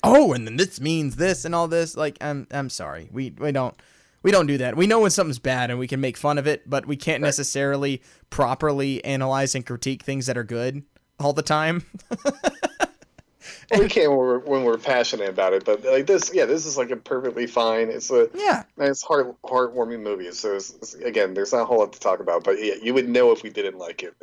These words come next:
Speaker 1: Yeah, next week will be a lot more co-, uh, con-, complicated because we're watching Gotham by Gaslight,
Speaker 2: Ugh,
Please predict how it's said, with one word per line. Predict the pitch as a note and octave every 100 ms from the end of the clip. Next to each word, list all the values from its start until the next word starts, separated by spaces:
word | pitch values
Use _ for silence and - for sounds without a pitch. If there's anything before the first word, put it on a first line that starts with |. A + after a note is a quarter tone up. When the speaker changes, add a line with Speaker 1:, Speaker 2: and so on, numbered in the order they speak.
| - _
Speaker 1:
Yeah, | C#3+ C3+
next | F3+ C#4+ -
week | B3+ F#3+
will | G3
be | F3 F3+
a | E3
lot | E3+ F#3
more | F3+
co-, | D3 -
uh, | E3 A2+ C#3 C3+ A#2 -
con-, | - B2+ - _
complicated | - E3 F3+ D#3 C3 G#2+ G#2+ A2
because | B2 B2+ C#3 A#2+
we're | C#3
watching | D3+ D3+ D3
Gotham | C#3+ D3 D3+ D3
by | A#2+
Gaslight, | G#2 C3 B2+ - A2+ G2 F#2 _ _ _
Speaker 2:
Ugh, | _